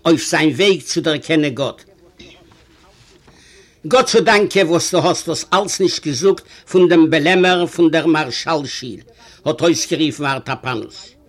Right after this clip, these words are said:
די רבנים וואלטן דיך אריינגעלייגט נאך חרם פאר אפיקורסים. נו, נו, א זעלכע ווערטער. האב איך געזאגט, אפיקורסים, האט זיך דאקטאר מאנטאלטאו געוואונדן צו רבי יקותיאל? רבי יקותיאל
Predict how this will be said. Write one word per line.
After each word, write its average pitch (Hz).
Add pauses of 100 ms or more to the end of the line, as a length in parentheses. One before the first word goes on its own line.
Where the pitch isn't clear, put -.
(460)
די 233
רבנים 220
וואלטן 196
דיך 190
אריינגעלייגט 196
נאך 220
חרם 202
פאר 180
אפיקורסים. 165 (1040)
נו, 262
נו, 254 (420)
א 170
זעלכע 165
ווערטער. 196 (1040)
האב 160
איך 160
געזאגט, 180
אפיקורסים, 160 (120)
האט 180
זיך 190
דאקטאר 185
מאנטאלטאו 180
געוואונדן 185
צו 185
רבי 175
יקותיאל? 196 (1200)
רבי 208
יקותיאל 175